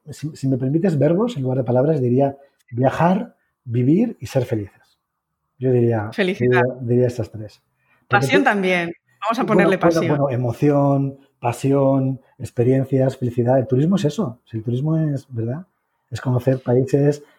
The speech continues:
Speaker 1: conocer paisajes. Es, es cuando somos más, hacemos más tangible la belleza, ¿no? Y la,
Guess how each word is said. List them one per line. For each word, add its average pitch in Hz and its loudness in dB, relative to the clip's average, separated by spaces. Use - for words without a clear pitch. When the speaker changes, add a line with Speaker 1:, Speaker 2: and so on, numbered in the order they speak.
Speaker 1:
conocer 117 -2
paisajes. 139 0
Es, 135 0
es 147 -6
cuando 160 2
somos 160 2
más, 151 2
hacemos 170 2
más 160 2
tangible 165 2
la 165 4
belleza, 131 0
¿no? 170 -2
Y 120 2
la, 117 0